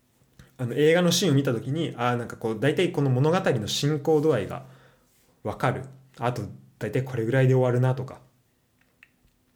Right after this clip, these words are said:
それが分かるっていうのが、えー、プロットの見える映画。あー、プログレスバーの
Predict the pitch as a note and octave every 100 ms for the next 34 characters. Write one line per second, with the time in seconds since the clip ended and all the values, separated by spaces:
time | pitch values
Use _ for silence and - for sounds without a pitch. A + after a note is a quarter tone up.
0 | _ _ - - - _ - D3+ E3 D3
1 | D3 G3 F3+ F3+ - F3 E3 G3+ F3+ -
2 | - B2+ A2+ G#2+ B2 A#2 - A2 G#2 G#2
3 | F#2+ F2 E2+ E2+ - _ _ _ _ _
4 | _ B2+ G#2+ G#2 G2+ F2+ - - B2 C#3
5 | B2 C3+ C3+ D3+ E3